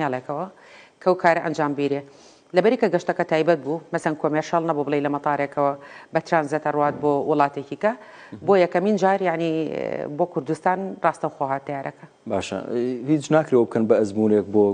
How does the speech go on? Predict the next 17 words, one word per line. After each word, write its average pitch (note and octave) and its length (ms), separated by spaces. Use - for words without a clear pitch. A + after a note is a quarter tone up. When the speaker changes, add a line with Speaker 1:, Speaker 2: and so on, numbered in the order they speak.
Speaker 2:
گەشتی A2 300
ڕاستەوخۆی G#2 480
خەڵک G#2 280
لە G2+ 80
ئەمریکا F#2+ 340
بۆ G2 140
ئێرە، G2+ 240
مەجالیتیان B2 540
نییە؟ A#2 160
Speaker 1:
بێگومان، A3+ 440
تەواان G#3 280
جەنابە A3 400
گەربیرێ A3 400
بێ A#3 100
لە G#3 120
ساڵەکانی G3+ 560
پێشوە G3+ 380